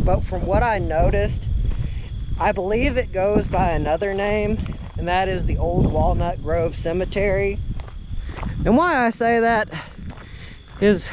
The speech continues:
this cemetery is very inaccessible. It kinda goes all the way up until, to the hills, but, uh, the only way you can really get to this cemetery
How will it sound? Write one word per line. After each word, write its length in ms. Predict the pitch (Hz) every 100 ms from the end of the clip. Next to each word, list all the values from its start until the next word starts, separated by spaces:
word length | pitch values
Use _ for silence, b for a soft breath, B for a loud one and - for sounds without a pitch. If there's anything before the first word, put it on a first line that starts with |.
| B B
this 320 | 160 226 254
cemetery 540 | 247 240 226 226 220
is 140 | 185 147
very 380 | 151 202 208 208
inaccessible. 840 | 196 185 - 180 185 190 175 170 - - - - B B B B B B -
It 200 | 156 - - -
kinda 360 | - 233 247 202
goes 340 | 202 220 196
all 200 | 202 214
the 100 | 208
way 140 | 202
up 180 | 196 190
until, 460 | 185 165 190 185 -
to 180 | - 185
the 120 | 143
hills, 500 | 185 208 - - - - - - B B B B B B B -
but, 260 | 165 175 160
uh, 200 | 160 156
the 560 | - - - - -
only 200 | 190 208
way 460 | 180 175 185 185 -
you 60 |
can 400 | - - 196 180
really 280 | 180 175 175
get 280 | 165 160 165
to 60 | 165
this 200 | 175 -
cemetery 640 | - 170 - 190 180 170